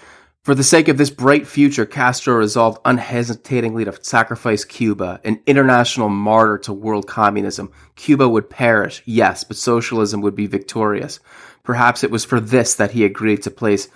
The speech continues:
foreign missiles on the island. 'The motherland or death, we shall be victorious.' That became the meaning of his existence. That is why Castro maintained the unshakable calm in the face of impending danger," end quote.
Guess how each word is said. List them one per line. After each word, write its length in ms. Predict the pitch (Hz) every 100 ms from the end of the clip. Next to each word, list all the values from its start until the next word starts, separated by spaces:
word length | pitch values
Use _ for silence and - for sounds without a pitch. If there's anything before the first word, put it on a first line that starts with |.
| - _
foreign 420 | - 123 113 107
missiles 380 | 113 123 113 101
on 140 | 95
the 100 | 104
island. 680 | - 113 123 110 98 107 - - _ _ _ _ -
'The 80 |
motherland 640 | 117 135 143 156 147 143 131
or 80 |
death, 540 | 113 - 127 95 - - _
we 240 | 117 127 143
shall 200 | 143 135
be 200 | 131 123
victorious.' 720 | 117 - - 120 104 95 -
That 280 | - 117 120
became 300 | - 120 107
the 80 |
meaning 320 | 107 110 107 101
of 80 |
his 120 | 104 101
existence. 680 | - 107 - 82 - - _ _ _ _
That 180 | 117 113
is 100 | 113
why 140 | 113
Castro 500 | 107 117 107 - 113
maintained 560 | 104 98 - 113 101 95
the 180 | 107 -
unshakable 800 | 113 113 110 - 113 110 101 95
calm 520 | - - 113 107 104 - _ _
in 100 | 104
the 60 |
face 320 | 101 110 107 104
of 100 | 95
impending 500 | - - 107 101 95
danger," 640 | 104 98 98 - - - _ _ _ -
end 220 | 101 98
quote. 320 | 104 98 -